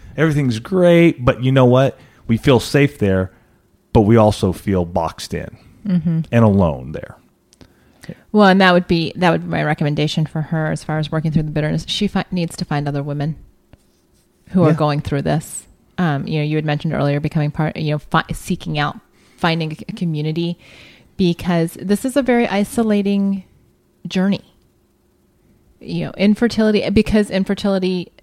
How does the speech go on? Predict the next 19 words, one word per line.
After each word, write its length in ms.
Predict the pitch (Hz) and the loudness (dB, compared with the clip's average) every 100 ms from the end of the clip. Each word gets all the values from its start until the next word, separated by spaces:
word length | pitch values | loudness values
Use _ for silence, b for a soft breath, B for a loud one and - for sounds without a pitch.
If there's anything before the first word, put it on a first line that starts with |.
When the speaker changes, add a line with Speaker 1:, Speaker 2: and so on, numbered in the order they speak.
| - | -14
Speaker 2:
takes 240 | - 202 | -6 -2
on 140 | 196 185 | -2 -2
so 120 | - | 0
many 140 | 190 180 | 0 0
different 240 | 185 - | -2 -4
forms 320 | - 175 185 | -2 0 0
in 200 | 185 170 | -2 -6
marriages, 560 | 165 170 170 175 175 170 | -2 0 0 -2 -6 -4
whether 160 | 170 165 | -4 -4
it's 120 | 165 | -4
secondary 440 | 190 185 175 175 | -4 -2 -2 -2
infertility 540 | 175 170 180 175 175 175 | -2 -6 -6 -4 -2 -4
after 160 | 170 | -4
you've 100 | 170 | -4
already 160 | 170 135 | 0 0
had 220 | 220 214 | 2 0
a 40 | |
Speaker 1:
Mm-hmm. 40 | 202 | 0
Speaker 2:
child, 520 | - 190 185 180 180 | 0 2 4 2 0